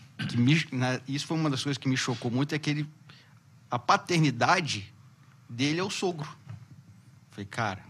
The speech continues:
esse negócio tem que ser de Deus, porque, <laughs> né? A paternidade do seu sogro, <laughs> tem que ser, o negócio é diferente, não é o que eu conheço, não." <laughs> Né?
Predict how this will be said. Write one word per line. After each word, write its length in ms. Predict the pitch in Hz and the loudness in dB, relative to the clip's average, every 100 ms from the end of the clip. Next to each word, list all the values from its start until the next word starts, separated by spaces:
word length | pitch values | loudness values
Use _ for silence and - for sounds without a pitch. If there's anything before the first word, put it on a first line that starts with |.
| - - - - - - - - | -20 -20 -20 -20 -20 -20 -20 -20
esse 140 | - | -14
negócio 300 | 113 101 101 | -12 -12 -14
tem 100 | 101 | -14
que 60 | 101 | -12
ser 100 | 113 | -10
de 120 | 110 | -10
Deus, 240 | 170 233 98 | -8 -10 -12
porque, 260 | - 98 | -16 -16
<laughs> 560 | - 147 110 151 139 - | -8 -6 0 0 0 6
né? 720 | - 170 156 135 165 131 175 117 | 8 10 10 10 10 8 8 6
A 100 | 156 | 6
paternidade 640 | 127 151 143 143 131 131 | 4 6 8 8 8 6
do 40 | |
seu 120 | - 151 | 8 8
sogro, 460 | 156 143 151 185 160 - 254 208 | 8 8 8 8 6 6 6 6
<laughs> 360 | - - 147 - | 4 -4 -6 2
tem 120 | 143 | 6
que 80 | 131 | 8
ser, 180 | - - - - 185 | 8 8 4 -4 0
o 40 | |
negócio 340 | 139 135 156 185 | 4 6 8 8
é 40 | |
diferente, 600 | 170 - 240 226 180 - | 8 8 8 8 8 8
não 100 | 156 | 8
é 120 | 156 | 10
o 80 | 170 | 8
que 100 | 180 | 8
eu 120 | 233 247 | 4 4
conheço, 440 | 262 247 233 - | 6 8 8 8
não." 100 | 294 | 8
<laughs> 960 | 269 - 226 139 156 151 143 - - 110 | 6 8 6 6 4 4 4 0 -4 0
Né? 340 | 120 170 - | 6 6 6